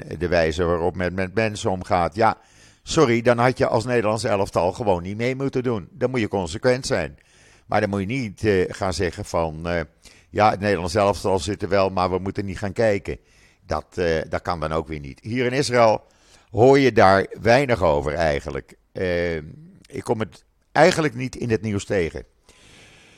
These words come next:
Dus, eh, ja, eh, een beetje hypocriet in Nederland. Mm, ja, laat ik het, eh, laat ik het maar wel zeggen.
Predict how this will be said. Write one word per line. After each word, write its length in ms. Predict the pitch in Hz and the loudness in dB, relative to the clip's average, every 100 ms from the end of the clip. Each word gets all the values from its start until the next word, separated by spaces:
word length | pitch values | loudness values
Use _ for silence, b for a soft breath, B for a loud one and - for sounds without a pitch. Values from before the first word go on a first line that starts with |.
| b b b _ - | b b b _ 6
Dus, 320 | 139 - 147 | 6 6 6
eh, 380 | 139 135 117 117 | 8 8 6 6
ja, 340 | 151 147 98 B B - | 10 10 8 B B 0
eh, 400 | 123 123 117 - | 4 6 4 0
een 80 | |
beetje 280 | 117 131 120 | 2 2 2
hypocriet 560 | 139 127 120 135 156 147 | 0 0 -2 -2 -4 -4
in 80 | 135 | 0
Nederland. 540 | 127 117 113 107 - - - | 2 4 2 0 -6 -20 -18
Mm, 520 | 98 - 113 117 104 | -14 -12 -12 -10 -2
ja, 360 | 110 101 58 - _ | 6 6 6 -2 _
laat 260 | - 98 90 | -2 0 0
ik 80 | 85 | 0
het, 260 | 85 - | -6 -2
eh, 160 | 95 82 - | 0 0 -2
laat 220 | 87 78 | -4 -4
ik 60 | 76 | -4
het 120 | 76 | -4
maar 140 | 73 | -2
wel 200 | 78 69 | 0 -2
zeggen. 320 | 76 67 62 | -2 -8 -8